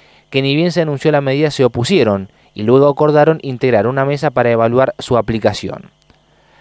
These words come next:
Las tres alternativas que había ofrecido el ministro nacional implicaban, por un lado, sumar una hora al ingreso de cada turno, por otro, sumar una hora a la salida y, la más difícil, mantener las cuatro horas de clase en la semana,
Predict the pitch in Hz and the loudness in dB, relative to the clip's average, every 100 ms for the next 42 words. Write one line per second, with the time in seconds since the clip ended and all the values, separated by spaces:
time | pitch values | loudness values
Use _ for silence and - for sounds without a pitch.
0 | _ 110 104 127 139 131 131 123 135 139 | _ -2 0 0 0 0 0 0 2 0
1 | - 120 143 120 113 - 185 139 113 117 | 2 2 2 2 -2 -2 2 2 0 -6
2 | 131 123 113 - 113 127 143 151 120 107 | -6 -6 -6 -8 -4 -2 -2 -4 -6 -2
3 | 131 123 107 110 127 127 101 110 123 - | 0 0 0 -2 2 2 4 2 0 -12
4 | - _ - 117 135 151 - 156 175 147 | -20 _ -6 -2 0 -2 -2 -4 0 2
5 | 147 160 147 123 131 151 123 113 139 120 | 2 2 0 -2 -4 -2 -2 0 0 2
6 | 208 123 98 90 - 165 143 110 117 139 | 2 2 0 -8 -4 0 2 2 0 0
7 | _ _ _ _ - 123 139 - 147 165 | _ _ _ _ -8 -2 -2 -2 -4 0
8 | 160 135 143 147 123 139 - 147 160 160 | 2 4 4 4 2 0 -2 -4 0 0
9 | 120 107 160 160 117 113 113 - 110 123 | 0 -2 -2 -2 -4 -4 -6 -4 -6 -6
10 | _ _ _ 110 113 131 123 104 110 - | _ _ _ -4 -2 0 0 0 -2 0
11 | 156 147 131 117 113 143 151 151 - 117 | 0 2 0 0 -2 -2 -2 -4 -4 -6
12 | 110 110 139 139 107 120 | -6 -4 -2 -2 -2 -6